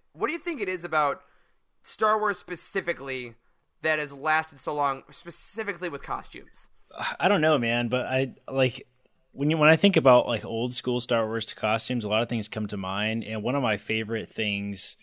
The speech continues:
Speaker 2: is, like, old eighties and nineties movies that have people in Star Wars costumes in them. Like,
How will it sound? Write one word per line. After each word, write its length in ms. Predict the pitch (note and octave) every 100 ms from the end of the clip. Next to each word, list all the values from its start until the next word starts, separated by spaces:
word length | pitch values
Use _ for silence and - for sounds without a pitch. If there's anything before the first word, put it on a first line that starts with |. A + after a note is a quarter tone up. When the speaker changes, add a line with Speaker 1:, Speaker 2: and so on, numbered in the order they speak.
| _ _ _ _ _ -
Speaker 2:
is, 200 | A2 A2
like, 140 | F#2+
old 300 | - A2 A2 -
eighties 380 | A2 G#2+ G#2+ G2
and 100 | F#2+
nineties 380 | F#2+ G#2 A2
movies 540 | A2 A2 A2+ A#2 A#2 - _ _ _ -
that 180 | G2+
have 340 | - A2 G#2+ G2
people 320 | A2 G2+ G2
in 80 | F#2
Star 220 | G2+ F#2
Wars 180 | E2+ -
costumes 480 | F2 D#2 - C#2+ C#2
in 80 | B1+
them. 260 | B1 - _ _ _ -
Like, 380 | A2+ A2 A2